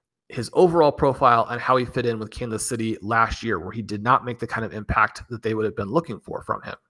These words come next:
You get back to Rice, and it's interesting to hear Matt Nagy talk about him. He says Rice comes from a no-huddle offense there at S M U, but it's a little bit different with the tempo as here and now.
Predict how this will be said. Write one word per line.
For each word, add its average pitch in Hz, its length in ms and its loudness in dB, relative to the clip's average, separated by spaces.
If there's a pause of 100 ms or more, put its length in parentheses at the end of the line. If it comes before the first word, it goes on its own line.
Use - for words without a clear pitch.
(680)
You 160 80 0
get 208 100 4
back 214 180 4
to 147 60 2
Rice, 107 360 4
and 127 100 -4
it's 117 140 -6
interesting 160 420 -2
to 120 100 -4
hear 120 240 2
Matt 117 240 2
Nagy 117 280 -2
talk - 260 4
about 143 280 6
him. 127 260 0 (500)
He 135 60 -6
says 127 200 2
Rice 143 220 6
comes 147 220 0
from 120 160 -2
a 117 40 0
no-huddle 123 760 2
offense 117 400 0
there 104 140 -2
at - 80 -6
S - 120 -6
M 98 160 -8
U, 151 140 4
but 123 100 -2
it's - 320 -8 (380)
a 117 60 -4
little 131 180 2
bit 117 260 -4
different 123 460 0
with 117 80 -4
the 107 80 -8
tempo 123 480 4 (100)
as 101 120 -4
here 135 260 2
and 107 100 -2
now. 127 320 4